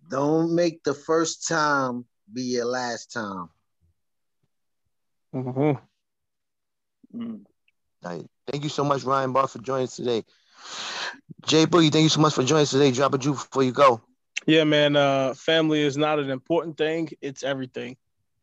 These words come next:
Speaker 4: Jay Boogie, thank you so much for joining us today.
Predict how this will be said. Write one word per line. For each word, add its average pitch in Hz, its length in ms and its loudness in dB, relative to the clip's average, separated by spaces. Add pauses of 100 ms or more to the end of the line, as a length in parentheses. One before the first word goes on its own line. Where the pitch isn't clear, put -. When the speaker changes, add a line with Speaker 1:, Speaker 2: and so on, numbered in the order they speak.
(1200)
Speaker 4:
Jay 98 180 -4
Boogie, 104 280 -4
thank 98 140 -4
you 98 40 -8
so 98 140 -12
much 98 100 -6
for 101 120 -12
joining 110 180 -2
us - 120 -4
today. 95 240 0